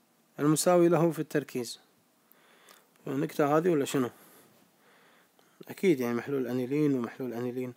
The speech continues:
سؤال بكبره الظاهر في صباح الخير. الأسئلة اللي تحت هذه مالت أدلة، حليناهم كلهم في فيديو الأدلة. آخر سؤال يقول لي: "محلولين لحمض الأسيتيك ولحمض الهيدروسيانيك متساويين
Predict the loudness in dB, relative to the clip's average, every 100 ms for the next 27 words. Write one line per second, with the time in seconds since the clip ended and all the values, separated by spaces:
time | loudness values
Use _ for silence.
0 | _ -20 -20 _ _ -6 2 4 4 -2
1 | -4 -4 -2 -4 -4 -4 -4 -4 -8 -10
2 | -8 -8 -10 -14 -18 -20 -20 _ _ _
3 | _ _ _ -20 _ -4 2 4 4 4
4 | 0 0 0 2 2 2 0 -4 -2 2
5 | 2 0 -4 _ _ -8 -2 2 2 2
6 | -2 -2 -2 -4 -4 -4 -4 -6 -6 -4
7 | -6 -8 -10 -12 -18 _ _ _ _ _
8 | _ _ 4 6 8 6 8 8 8 8
9 | 8 8 4 4 6 8 8 8 6 4
10 | 4 4 0 0 0 0 0 0 -2 -6
11 | -18 -18 -20 _ 0 0 2 2 2 0
12 | 0 0 -2 0 2 2 -2 -4 -4 -2
13 | 2 4 4 4